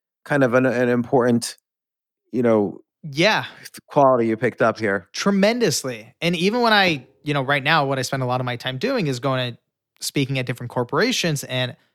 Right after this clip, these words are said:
Speaker 2: one of the questions I get, you know, if I'm working with executives is, you know, "What are some keys to interviewing that you've learned that can help us with job hiring?"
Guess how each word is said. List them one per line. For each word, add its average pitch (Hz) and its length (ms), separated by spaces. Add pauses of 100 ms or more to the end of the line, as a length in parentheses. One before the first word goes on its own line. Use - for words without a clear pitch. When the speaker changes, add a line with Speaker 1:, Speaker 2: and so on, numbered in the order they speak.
(260)
Speaker 2:
one 151 140
of 196 40
the 202 60
questions 156 360
I 147 80
get, 139 360 (240)
you 139 80
know, 123 240
if 123 140
I'm 127 140
working 131 260
with 117 200 (260)
executives 160 600
is, 131 320
you 120 80
know, 113 120
"What 120 260
are 156 200
some 139 200
keys 147 440
to 131 340 (540)
interviewing 139 480
that 135 80
you've 131 140
learned 135 200
that 135 80
can 131 100
help 143 180
us 127 160
with 127 160 (600)
job 208 240
hiring?" 120 300